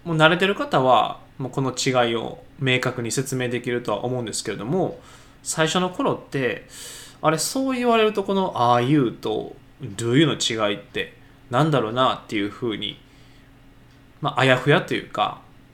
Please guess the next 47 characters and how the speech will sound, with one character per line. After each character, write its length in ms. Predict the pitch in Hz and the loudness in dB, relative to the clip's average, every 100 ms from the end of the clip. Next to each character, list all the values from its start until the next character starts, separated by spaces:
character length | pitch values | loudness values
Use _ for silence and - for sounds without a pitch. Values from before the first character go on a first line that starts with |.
| - | -20
そ 160 | - 139 | -6 -2
の 400 | 135 131 127 123 | 0 0 0 -2
線 220 | - 202 196 | -2 -2 0
引 120 | 190 | 0
き 120 | 180 | 0
が 140 | 165 | 0
し 140 | 156 113 | -2 -4
っ 60 | |
か 180 | - 139 | -2 0
り 160 | 110 - - - - - - - | 0 -6 -16 -20 -20 -20 -20 0
で 120 | 143 | 2
き 80 | 147 | 2
て 80 | 147 | 2
い 80 | |
な 100 | 139 | 2
い 60 | 110 | 0
方 180 | 120 107 | -2 -8
も 200 | 101 - | -10 -4
い 80 | 160 | 2
ら 80 | 190 | 2
っ 40 | |
し 120 | 190 | 4
ゃ 80 | 175 | 0
る 80 | 160 | 0
と 160 | - - | -4 -8
思 160 | 117 | -8
い 60 | - | -10
ま 100 | - | -10
す。 260 | - - - - - _ - - - - | -10 -10 -14 -20 -20 _ -20 -20 -20 -2
な 80 | 208 | 0
の 80 | 185 | 0
で、 80 | |
今 200 | 156 190 196 | 0 -2 0
回 180 | 156 156 | 0 2
は 320 | 202 - - | 2 2 -2
Are 260 | 127 120 120 | 2 4 4
you 160 | 117 101 | 0 -6
と 300 | 107 101 - - | -8 -10 -12 -14
Do 120 | 131 123 | -4 -2
you 80 | |
の 80 | 117 | -2
違 260 | 98 123 123 | -4 -4 -4
い 20 | |
に 60 | 120 | -6
つ 120 | 123 | -6
い 120 | 123 | -2
て 340 | 185 175 - | -2 -2 -8